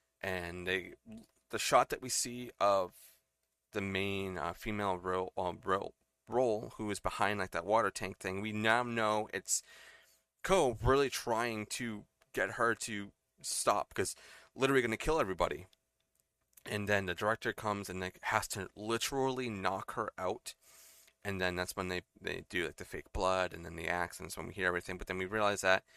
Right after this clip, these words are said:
oh crap, in the final scene we need an axe. So when the girl runs down and goes in that room, we see that zombie to zombie legs,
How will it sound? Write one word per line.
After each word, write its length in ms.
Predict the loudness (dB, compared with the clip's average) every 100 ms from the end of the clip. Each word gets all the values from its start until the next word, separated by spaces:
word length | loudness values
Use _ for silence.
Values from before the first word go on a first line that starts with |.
| -20 -20 _ _ _ 2
oh 140 | 2
crap, 320 | 6 6 6
in 60 | 2
the 80 | 0
final 380 | 4 4 4
scene 340 | 0 -2 -2 -2
we 80 | -4
need 200 | -4 -6
an 140 | -2
axe. 640 | 4 4 2 -4 -4 -4 -6 _ _ _ _ _ _ _ -16 -14 -4
So 520 | 4 8 8 6 -2 _
when 400 | -6 -4 -6 -10 -16 _
the 120 | -4
girl 460 | 4 6 6 4 2
runs 360 | 0 2 0
down 540 | 0 2 4 2 -2 -10 _ _ _ _ _ _ _ _ _ _ -6
and 520 | -2 -2 -2 -6 -10 _ -6
goes 220 | -4 -2
in 60 | -2
that 160 | -4 0
room, 380 | 0 0 -2
we 80 | -2
see 160 | -2 -4
that 160 | -4 -2
zombie 300 | 0 0 -4
to 80 | -4
zombie 280 | -4 -4
legs, 540 | -2 2 2 0 -8